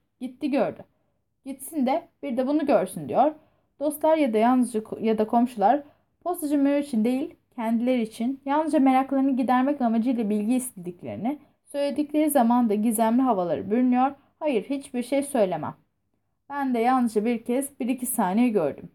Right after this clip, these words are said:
Ama bana öyle geliyor ki Münir bu kızı görür görmez beğenir." demekle yetiniyordu. Biraz da onun böyle hem kesin hem de gizemli konuşması nedeniyle konu kapanmak bilmiyor. Herkesin, bu arada postacı Münir'in, Gülbeyaz'ın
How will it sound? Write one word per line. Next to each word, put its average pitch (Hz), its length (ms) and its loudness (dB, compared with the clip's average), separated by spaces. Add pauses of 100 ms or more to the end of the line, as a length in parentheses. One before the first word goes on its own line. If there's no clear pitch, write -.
(160)
Ama 233 200 0
bana 240 240 2
öyle 226 200 2
geliyor 247 500 2
ki 311 220 -4 (220)
Münir 240 300 0
bu 247 100 -4
kızı 226 200 -2
görür 226 300 2
görmez 233 520 2
beğenir." 165 340 0 (220)
demekle 185 360 -4
yetiniyordu. 165 640 -6 (1900)
Biraz 370 380 0
da 330 240 2 (380)
onun 262 340 2
böyle 277 280 6
hem 330 220 2
kesin 220 360 -2
hem 240 220 4
de 262 60 2
gizemli 254 420 2
konuşması 202 520 -2
nedeniyle 233 680 0
konu 262 260 0
kapanmak 196 560 -2
bilmiyor. 254 440 0 (120)
Herkesin, 269 600 -6 (360)
bu 320 100 -2
arada 196 320 2
postacı 226 420 -2
Münir'in, 190 640 -2
Gülbeyaz'ın 208 640 0